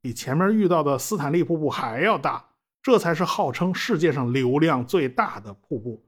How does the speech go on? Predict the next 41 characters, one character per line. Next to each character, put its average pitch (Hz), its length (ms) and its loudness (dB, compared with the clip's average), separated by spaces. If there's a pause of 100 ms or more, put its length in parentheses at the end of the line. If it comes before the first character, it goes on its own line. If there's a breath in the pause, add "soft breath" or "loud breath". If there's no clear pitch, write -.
尽 160 180 -2
管 107 140 -10
看 180 200 -4
起 113 140 -8
来 95 120 -12
不 131 160 -6
那 175 100 2
么 220 100 2
像。 285 300 -2 (500)
如 233 240 2
果 170 160 4
从 170 220 0
恩 247 180 6
阳 233 180 4
圭 226 160 4
算 226 240 0
起， 104 400 -10
一 185 100 0
直 196 120 2
到 202 100 2
海 123 140 -4
边， 143 320 2
斯 - 180 0
坦 143 180 2
利 151 120 2
他 139 100 0
们 131 220 -2
一 156 100 0
共 170 160 0
是 131 140 -2 (100)
跨 156 240 4
过 143 140 0
了 120 80 2
五 127 400 0
十 180 200 -2
七 254 300 2
个 135 140 -2
瀑 - 200 -4
布 107 140 -4
激 113 180 -8
流。 98 200 -12